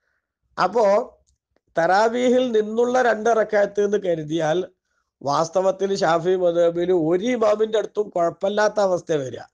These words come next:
അതുകൊണ്ട് തറാവീഹിൽ നിന്ന് രണ്ട് റക്അത്ത് എന്ന് കരുതാൻ പാടില്ല എന്ന് ചില വോയിസുകളൊക്കെ കേൾക്കുന്നത് എന്തായാലും ശരിയായ നിലപാടല്ല എന്നാണ് മനസ്സിലാക്കേണ്ടത്. അതേപോലെ തന്നെ വിത്തറിന്റെ നിയ്യത്തിലും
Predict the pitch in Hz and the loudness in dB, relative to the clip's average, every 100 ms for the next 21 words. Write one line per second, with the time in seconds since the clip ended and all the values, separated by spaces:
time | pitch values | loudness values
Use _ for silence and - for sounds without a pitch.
0 | _ _ _ _ - 143 175 202 208 175 | _ _ _ _ -10 -4 -2 0 0 2
1 | 180 196 208 208 220 208 190 202 214 202 | 4 4 2 2 0 -2 -4 -2 -2 0
2 | 196 196 190 180 185 185 175 165 165 175 | 0 0 -2 -2 -4 -6 -6 -6 -2 -2
3 | 160 147 160 208 254 233 226 202 180 175 | -4 -4 0 0 0 0 0 2 0 -2
4 | 190 233 - _ _ _ 180 202 190 180 | -4 -4 -6 _ _ _ 0 2 2 2
5 | 175 190 180 165 160 151 147 156 165 160 | 2 2 0 0 -4 -4 -4 -4 -2 -2
6 | 156 160 156 165 220 - _ - - 156 | 0 2 4 2 -2 -8 _ -12 -2 0
7 | 151 165 165 175 196 147 143 143 139 135 | 2 2 4 2 0 -2 -2 0 0 -2
8 | 127 117 120 - _ _ _ _ - 151 | -2 -2 -4 -4 _ _ _ _ -6 -4
9 | 175 180 190 147 - 143 135 123 117 - | 0 0 0 -2 -2 -4 -4 -8 -12 -18
10 | _ _ _ 151 202 262 269 247 233 226 | _ _ _ -2 2 2 2 2 0 -2
11 | 220 196 202 226 233 240 208 196 185 - | 0 -2 0 0 0 0 0 -2 -4 -4
12 | 123 | -8